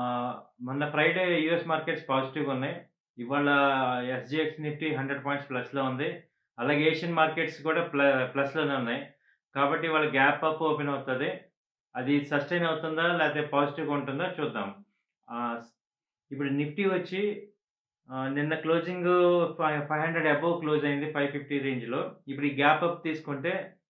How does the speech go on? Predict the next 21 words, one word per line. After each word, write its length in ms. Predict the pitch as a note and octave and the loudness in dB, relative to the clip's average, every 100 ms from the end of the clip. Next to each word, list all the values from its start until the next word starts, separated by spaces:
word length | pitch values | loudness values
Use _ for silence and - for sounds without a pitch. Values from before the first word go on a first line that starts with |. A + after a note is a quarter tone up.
| _ | _
కొంచెం 320 | C#3+ C#3 D3 C#3 | -8 -6 -4 0
morning 280 | D3+ E3 | 0 0
six 240 | - D3+ E3+ | -6 -6 -4
హండ్రెడ్ 560 | D#3+ D#3+ D#3+ D#3 D3+ | 0 2 4 4 2
break 260 | C3+ C#3+ C#3+ | 2 2 2
అయితే 260 | C3 C#3 C#3+ | -2 -2 -4
పైన, 460 | C#3 C3 D3+ G3 - _ _ _ _ _ _ _ - | 0 0 -2 -6 -10 _ _ _ _ _ _ _ -10
ఒకవేళ 360 | C#3 D#3 E3+ G3+ | -4 4 6 4
six 320 | F#3 E3+ G3+ | 0 -2 2
hundred 320 | G3 G3 C#3+ | 2 2 2
break 300 | C#3+ F3 F3+ | 4 6 4
అయి 120 | G3 | 0
sustain 400 | E3+ D#3 E3 F#3 | 0 -2 -2 -2
అయితే 300 | F3+ F3 G#3+ | -2 2 2
బై 220 | G3+ E3 | 4 4
చేయండి. 460 | D3 D3+ B2+ A2+ - _ _ _ _ _ | 4 2 2 0 -6 _ _ _ _ _
లేదు 360 | B2+ F3 F#3 - | 0 2 2 -2
కింద 200 | F3 F3+ | -2 0
down 360 | F#3+ F3 F3 F3+ | 2 4 4 2
side 180 | F#3+ F3+ | 0 0
వచ్చినప్పుడు 800 | E3+ E3 D3+ D3+ F3 A#3 - | -2 -2 -4 -2 0 0 -2